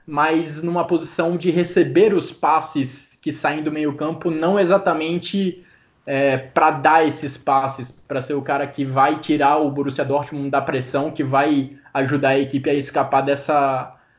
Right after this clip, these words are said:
desse tipo de marcação que o Borussia Mönchengladbach colocou em prática. E um outro destaque individual que eu gostaria de mencionar, pra mim foram dois grandes destaques na equipe do Dortmund.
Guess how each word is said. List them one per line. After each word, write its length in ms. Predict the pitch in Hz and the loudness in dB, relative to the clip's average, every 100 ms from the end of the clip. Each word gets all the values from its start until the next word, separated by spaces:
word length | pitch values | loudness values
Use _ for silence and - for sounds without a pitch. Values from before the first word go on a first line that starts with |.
| _ | _
desse 220 | 156 156 - | 0 2 0
tipo 180 | - | -2
de 80 | 156 | -2
marcação 640 | 160 151 165 - 143 147 | 0 0 0 0 -2 -2
que 420 | 147 170 160 151 139 170 | -4 -6 -2 0 -2 0
o 60 | |
Borussia 340 | 151 147 135 143 | 2 2 2 0
Mönchengladbach 760 | 135 131 147 127 131 139 143 | -2 -4 -4 0 0 0 -2
colocou 320 | 156 143 143 143 | 0 -2 -2 -6
em 180 | 151 | -6
prática. 720 | 147 131 123 123 - 117 - - - - - 160 | -2 2 2 0 -4 -4 -4 -14 -20 -20 -12 -6
E 360 | 151 156 180 196 | -4 -4 -4 2
um 120 | 196 | 4
outro 240 | 240 208 | 4 2
destaque 360 | 196 - 185 202 | 0 2 2 0
individual 480 | 180 185 147 156 170 | -6 -4 0 0 2
que 80 | |
eu 120 | 160 151 | 0 0
gostaria 320 | 151 160 143 | 0 0 -2
de 80 | 147 | -2
mencionar, 640 | 151 147 139 135 175 170 | -6 -4 -2 0 -2 0
pra 140 | 170 151 | 0 0
mim 120 | 175 | 0
foram 300 | 208 190 190 | 0 0 2
dois 300 | 170 208 - | 2 0 0
grandes 280 | 170 180 151 | -2 -2 -6
destaques 440 | 156 - 151 - | -8 -2 -2 -2
na 100 | 156 | -6
equipe 240 | - 135 | -6 -8
do 180 | 156 156 | -6 -2
Dortmund. 560 | 151 139 135 139 117 | 2 2 2 -2 -6